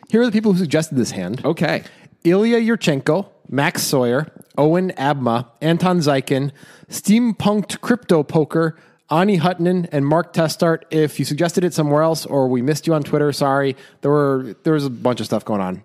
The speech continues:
Speaker 2: Yep, there
Speaker 1: around
Speaker 2: always
Speaker 1: that time.
Speaker 2: is.
Speaker 1: Um, anyway, they suggested on Twitter. That's the best way to do it. We are the Poker Guys on Twitter. Please include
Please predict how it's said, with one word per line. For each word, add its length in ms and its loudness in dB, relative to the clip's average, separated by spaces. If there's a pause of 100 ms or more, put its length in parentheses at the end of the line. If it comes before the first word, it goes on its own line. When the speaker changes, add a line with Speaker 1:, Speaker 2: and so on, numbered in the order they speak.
(140)
Speaker 2:
Yep, 280 -2
there 120 0
Speaker 1:
around 80 0
Speaker 2:
always 160 -2
Speaker 1:
that 80 -6
time. 80 -4
Speaker 2:
is. 140 -12 (380)
Speaker 1:
Um, 440 0
anyway, 320 2
they 120 0
suggested 360 0
on 140 0
Twitter. 360 0 (100)
That's 200 -2
the 60 -2
best 200 0
way 80 2
to 80 -2
do 160 2
it. 180 -4 (240)
We 120 2
are 60 2
the 80 -4
Poker 240 0
Guys 220 2
on 180 0
Twitter. 280 -2
Please 320 -4
include 460 -2